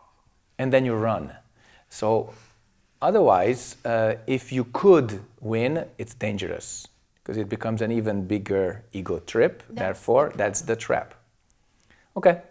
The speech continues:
Speaker 1: turn it around and say, uh, "Am I only right?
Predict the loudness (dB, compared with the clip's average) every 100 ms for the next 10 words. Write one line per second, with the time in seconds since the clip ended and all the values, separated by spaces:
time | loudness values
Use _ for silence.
0 | 2 4 4 4 4 4 0 -4 -10 _
1 | -14 -12 0 2 4 2 -4 -20 _ _
2 | _ _ _ _ _ -6 -4 -4 -10 _
3 | _ _ _ _ _ -4 -4 -6 _ -2
4 | -2 -2 -6 -6 -4 -4 -2 -2 -2 -10